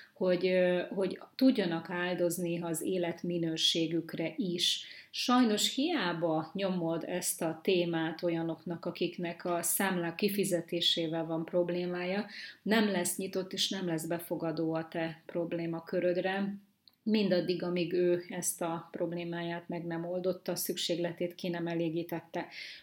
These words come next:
Utána jöhet majd az utazás, utána majd jöhetnek az élmények, és a, amiket, ö, amik utána jönnek, és a legvégén pedig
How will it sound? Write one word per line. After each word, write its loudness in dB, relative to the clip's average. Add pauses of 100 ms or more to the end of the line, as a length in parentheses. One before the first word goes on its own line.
Utána 2
jöhet 4
majd 0
az 0
utazás, -2
utána -4
majd -4
jöhetnek -2
az -2
élmények, 0
és -2
a, -2
amiket, -4 (420)
ö, -2
amik -4
utána -6
jönnek, -4 (380)
és -2
a 0
legvégén 0
pedig 0